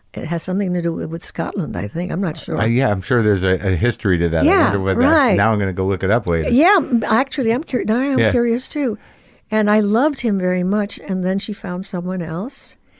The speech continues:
Speaker 1: She was very young.
Speaker 2: Uh-huh.
Speaker 1: She was inexperienced.
Speaker 2: Yeah.
Speaker 1: You know, I, I can't say that I, I, I dislike her for what happened, but I had five fathers.
Speaker 2: How was the third guy?
Speaker 1: Third guy was the one I really hated.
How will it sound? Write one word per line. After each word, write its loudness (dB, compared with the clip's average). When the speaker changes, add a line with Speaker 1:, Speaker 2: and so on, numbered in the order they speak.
Speaker 1:
She -2
was 0
very 2
young. 2
Speaker 2:
Uh-huh. 2
Speaker 1:
She 0
was -2
inexperienced. -2
Speaker 2:
Yeah. 2
Speaker 1:
You -2
know, 0
I, -2
I -2
can't -6
say -2
that -4
I, -4
I, -8
I -10
dislike -4
her -4
for -8
what -8
happened, -6
but -4
I 0
had -2
five -2
fathers. -4
Speaker 2:
How 2
was 0
the 0
third 0
guy? 0
Speaker 1:
Third 2
guy 2
was 0
the 0
one 0
I 0
really -2
hated. -4